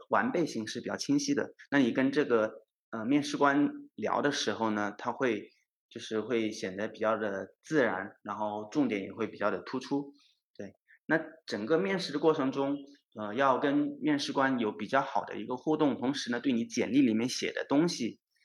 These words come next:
你应该是非常的得心应手。呃，千万不要出现说你简历里面，啊，说做了某某项目，但是你最后，呃，面试官在追问的时候呢，很多项目的细节你也不清楚，啊，那对于这个结果呢，你也有些含糊，那这个是比较致命的，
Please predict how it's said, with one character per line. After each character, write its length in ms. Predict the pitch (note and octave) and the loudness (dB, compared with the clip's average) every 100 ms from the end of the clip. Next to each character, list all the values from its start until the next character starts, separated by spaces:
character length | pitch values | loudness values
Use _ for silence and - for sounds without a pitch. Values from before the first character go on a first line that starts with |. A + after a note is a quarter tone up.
| _ | _
你 100 | A2 | -4
应 180 | A2+ A#2+ | 0 2
该 140 | C3 C3 | 2 0
是 200 | - B2+ | -4 -2
非 180 | C3+ C3+ | 0 0
常 140 | A#2+ | 0
的 80 | G#2+ | -2
得 180 | F#2 G2 | -2 -4
心 220 | A#2 A#2 | -2 -2
应 120 | A#2 | -2
手。 220 | - - - - - | -4 -6 -8 -20 -12
呃， 220 | A2 G2 | -10 -8
千 200 | - C#3+ | 0 4
万 160 | D3 | 4
不 60 | C#3 | 6
要 100 | B2 | 4
出 160 | B2+ C3+ | 2 2
现 220 | C#3 A2+ | 2 2
说 180 | B2+ A#2 | 2 2
你 140 | G#2+ | 0
简 160 | A2+ G2 | -2 -2
历 100 | A#2 | -2
里 100 | G#2 | 0
面， 260 | G#2 G2+ - | -2 -4 -8
啊， 100 | G#2 | -10
说 220 | - G#2+ | -6 -6
做 160 | A2 A2+ | 0 0
了 60 | |
某 100 | G#2 | 0
某 120 | G#2+ G2+ | -4 -2
项 180 | B2+ | 0
目， 220 | A#2+ G#2 - _ _ _ | 0 -2 -6 _ _ _
但 160 | B2+ | -2
是 200 | B2+ - | -2 -4
你 140 | A2 G#2+ | -4 -6
最 160 | A#2 | -2
后， 220 | C3 A2+ - - _ _ _ | 2 2 0 -16 _ _ _
呃， 200 | - G2+ | -14 -10
面 160 | G2+ B2+ | -4 -2
试 140 | - | -2
官 180 | - B2 | -2 0
在 60 | B2+ | 0
追 200 | B2+ C3+ | 2 4
问 140 | C#3 | 4
的 80 | B2 | 2
时 160 | - A2 | 0 0
候 120 | G#2 | 0
呢， 280 | G2 F#2+ F#2+ - | -2 -4 -8 -10
很 80 | |
多 120 | G2 A2 | -8 -4
项 180 | C3+ | 0
目 80 | B2 | 0
的 80 | A2+ | 0
细 200 | - C3+ | -2 -4
节 180 | G2+ G#2 | -2 -2
你 120 | G#2+ | 0
也 60 | G#2+ | -2
不 120 | A#2 | -4
清 280 | - C3 C#3+ | -2 0 0
楚， 260 | G2 F2+ _ _ | -4 -10 _ _
啊， 140 | - G2+ | -10 -4
那 100 | A2 | -4
对 180 | A2 A2+ | -2 -2
于 100 | A2 | -2
这 120 | A#2+ | 0
个 100 | A2+ | -2
结 200 | - A#2 | 0 0
果 140 | A#2 | 2
呢， 100 | G2 F#2 | 0 -2
你 120 | G#2 | -2
也 180 | G#2+ G2+ | -2 -2
有 140 | G2 | -4
些 120 | - | -4
含 280 | G2+ - G#2 | -4 -2 -2
糊， 220 | - - - - | -6 -10 -12 -10
那 80 | A#2+ | -6
这 120 | A#2 | -4
个 80 | A#2 | -4
是 120 | A2+ | -6
比 60 | G#2 | -4
较 140 | G2+ | -2
致 180 | G2+ - | -2 -4
命 140 | G#2 | -6
的， 120 | F#2+ | -6